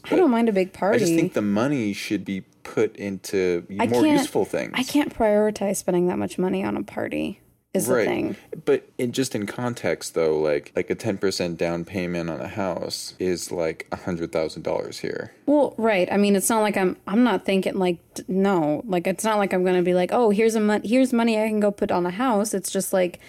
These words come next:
Speaker 2: Right, right.
Speaker 1: I have
Speaker 2: I know.
Speaker 1: credit
Speaker 2: I'm, I'm
Speaker 1: cards
Speaker 2: just
Speaker 1: that
Speaker 2: saying,
Speaker 1: could be
Speaker 2: like
Speaker 1: paid off. I've got, you know, we have a dog that needs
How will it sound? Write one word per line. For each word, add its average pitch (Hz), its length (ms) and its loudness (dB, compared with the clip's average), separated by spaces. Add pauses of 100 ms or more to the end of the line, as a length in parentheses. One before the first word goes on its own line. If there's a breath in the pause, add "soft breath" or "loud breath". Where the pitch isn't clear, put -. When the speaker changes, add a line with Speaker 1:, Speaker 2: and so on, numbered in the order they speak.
(220 loud breath)
Speaker 2:
Right, 139 320 2
right. 95 120 4
Speaker 1:
I 320 40 4
have 370 220 4
Speaker 2:
I 294 60 2
know. - 40 2
Speaker 1:
credit - 260 2
Speaker 2:
I'm, 294 60 2
I'm 233 40 4
Speaker 1:
cards 202 160 4
Speaker 2:
just 202 80 2
Speaker 1:
that 214 80 4
Speaker 2:
saying, 214 160 2
Speaker 1:
could 202 40 0
be 233 80 2
Speaker 2:
like - 100 2
Speaker 1:
paid 233 200 4
off. 196 280 2
I've 269 180 4
got, 277 440 4 (340 loud breath)
you 285 80 4
know, 277 120 6
we 277 180 6
have 294 100 4
a 277 60 6
dog 262 420 4
that 240 120 2
needs 214 460 0